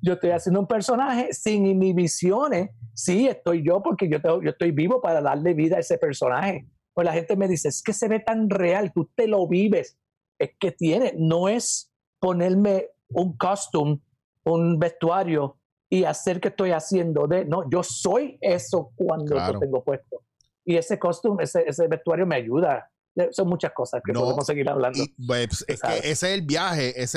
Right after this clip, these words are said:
Speaker 2: el viaje, podríamos seguir. Pero pa' cerrar, vuelvo, y vuelvo y te repito, admiro mucho el hecho también que tú tienes otros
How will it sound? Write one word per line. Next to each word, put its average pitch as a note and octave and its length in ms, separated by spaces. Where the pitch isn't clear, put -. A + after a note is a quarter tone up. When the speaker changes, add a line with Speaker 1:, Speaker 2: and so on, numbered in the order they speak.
Speaker 2:
el E3+ 80
viaje, C#3 340
podríamos A#2+ 460
seguir. D3+ 340
Pero A#2 480
pa' A#2+ 140
cerrar, C3+ 420
vuelvo, A2 320
y A#2+ 120
vuelvo A2+ 260
y C3+ 60
te D3 100
repito, A#2+ 540
admiro A2+ 400
mucho C#3+ 260
el D3 60
hecho D3+ 200
también D3 220
que D3+ 100
tú A#2 80
tienes B2+ 340
otros B2 520